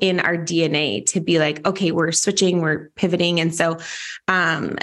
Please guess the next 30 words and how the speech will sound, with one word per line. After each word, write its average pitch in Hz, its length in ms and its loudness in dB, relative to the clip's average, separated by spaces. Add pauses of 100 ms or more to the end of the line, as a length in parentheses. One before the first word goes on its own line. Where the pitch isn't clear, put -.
(160)
I 190 180 2
think 190 520 2
for 180 560 2 (100)
me, 185 600 4
it's 190 380 -2
been, 170 600 2 (1040)
okay, 202 320 2
figuring 226 640 2
out 180 320 -2
what's 190 320 -2
working 254 840 2
and 202 120 4
then 185 300 2 (240)
trying 185 280 2
to 247 120 4
evaluate 175 760 2
what 196 260 2
is 247 160 2
working, 185 380 0
what 196 360 -2
isn't 190 360 2
working. 160 560 0 (380)
And 190 360 4 (160)
instead 208 520 2
of 233 200 2
just 190 420 0
staying 180 460 2
on 170 160 2
this 165 300 -2
path 185 640 0